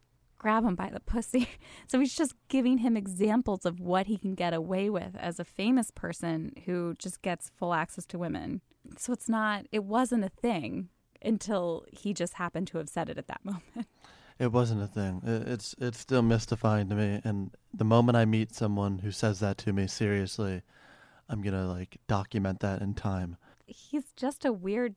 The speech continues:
Speaker 1: <laughs> he's just a weirdo to me.
Speaker 2: He, he
Speaker 1: Like,
Speaker 2: is.
Speaker 1: I don't think that that's, you know, I think guys do say messed up stuff all the time. I had a friend who went to a bachelor party, and he told me the story about how one of the guys kept pushing all night long for them to get a prostitute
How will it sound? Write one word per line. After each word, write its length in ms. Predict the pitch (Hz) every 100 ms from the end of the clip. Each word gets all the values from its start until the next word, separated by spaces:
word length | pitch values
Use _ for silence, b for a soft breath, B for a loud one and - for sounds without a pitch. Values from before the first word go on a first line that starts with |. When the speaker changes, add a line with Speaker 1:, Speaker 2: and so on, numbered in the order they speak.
| - -
Speaker 1:
<laughs> 120 | - -
he's 180 | 349 -
just 300 | 240 233 262
a 60 |
weirdo 420 | 208 214 226 208
to 80 | 196
me. 300 | 202 208 202
Speaker 2:
He, 220 | 135 131 131
he 220 | 127 113
Speaker 1:
Like, 160 | 101 90
Speaker 2:
is. 100 | -
Speaker 1:
I 40 | 277
don't 220 | 269 262
think 200 | 269 254
that 120 | 233
that's, 300 | 196 190 - - - _
you 140 | - 269
know, 240 | 208 208 -
I 40 |
think 220 | 247 294 -
guys 320 | 226 233 208 -
do 160 | 208
say 280 | 240 220 226 - _ _ -
messed 360 | 185 202 -
up 120 | 214
stuff 280 | - 208 208
all 160 | 196 226
the 120 | 214
time. 600 | - - 240 202 220 220 - _ _ _ _
I 80 | -
had 180 | 233 208
a 60 |
friend 260 | 220 208 220
who 120 | 240
went 140 | 202
to 100 | 214
a 40 | 214
bachelor 380 | - - - 208
party, 400 | - 208 190 196
and 80 |
he 80 | 196
told 220 | 214 220
me 80 | 208
the 80 | 190
story 280 | - 196 196
about 340 | 185 185 -
how 140 | 185 202
one 220 | 202 269
of 60 |
the 80 | 254
guys 280 | 214 190 208 -
kept 320 | 233 - -
pushing 560 | - 285 - 196 185 196
all 180 | 214 226
night 220 | 233 220
long 320 | 202 214 190
for 140 | 196 202
them 180 | 208 208
to 120 | 202
get 120 | 202
a 60 | 196
prostitute 840 | - 226 233 - 196 - 170 170